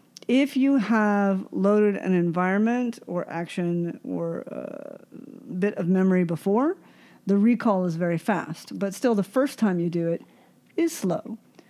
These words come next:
So if you're jumping from one level to another, back and forth, if you've been to the previous level before, it'll be super zippy. But if you start up your game from, fresh from scratch,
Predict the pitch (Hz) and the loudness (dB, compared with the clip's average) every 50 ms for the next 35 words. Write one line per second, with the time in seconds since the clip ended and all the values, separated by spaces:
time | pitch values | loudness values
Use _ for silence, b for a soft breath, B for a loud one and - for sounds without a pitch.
0 | b b b - - 208 202 196 196 196 196 - - - 220 - 254 247 240 233 | b b b -6 -2 2 2 4 4 2 0 -2 -2 -4 -4 0 0 2 2 4
1 | 220 220 202 - 262 269 269 294 269 254 254 - 254 226 220 226 233 233 233 226 | 2 2 2 2 2 2 2 2 2 2 2 0 0 2 2 2 2 2 2 2
2 | 220 208 208 208 202 190 - - 208 202 226 254 269 254 254 254 240 196 190 185 | 2 2 2 0 0 -2 -2 0 0 2 2 2 2 2 2 2 2 2 0 0
3 | 175 196 190 - - 269 262 262 262 262 254 - - _ _ _ _ _ - - | 0 -2 -2 -2 0 0 0 2 2 0 -2 -4 -10 _ _ _ _ _ -8 -6
4 | 160 175 180 170 196 196 196 190 202 185 185 165 - - 185 175 170 165 170 175 | -4 -4 -2 0 0 0 2 0 0 -2 -2 -2 -2 -2 -2 0 0 -2 -2 -2
5 | 170 165 160 - 165 160 - 220 226 226 220 190 165 170 165 151 - - 254 247 | -2 -2 -4 -4 -6 -4 0 0 2 2 2 0 0 -2 -4 -6 -4 -2 0 2
6 | 214 196 180 170 190 180 - - - 202 b b b b b b b b b b | 2 2 2 2 0 0 -2 -6 -8 -10 b b b b b b b b b b
7 | - 175 170 170 175 - 190 190 185 180 180 180 175 175 175 175 170 175 175 - | -4 -2 0 -2 -2 -2 0 0 2 2 2 0 0 0 0 -2 -2 -4 -6 -6
8 | - - 247 233 226 226 226 220 220 208 190 185 208 202 202 202 196 190 - - | -4 0 0 2 2 2 0 0 0 0 0 2 2 2 2 2 2 0 -2 -2
9 | 185 180 180 175 175 165 165 - - - _ _ _ - 196 190 190 - - 180 | -4 -2 -2 -2 -2 -2 -4 -6 -6 -8 _ _ _ -2 0 0 0 -2 -4 -4
10 | 165 156 - - 233 226 220 233 - - - - | -4 -6 -6 -4 -4 -4 -4 -4 -8 -12 -16 -20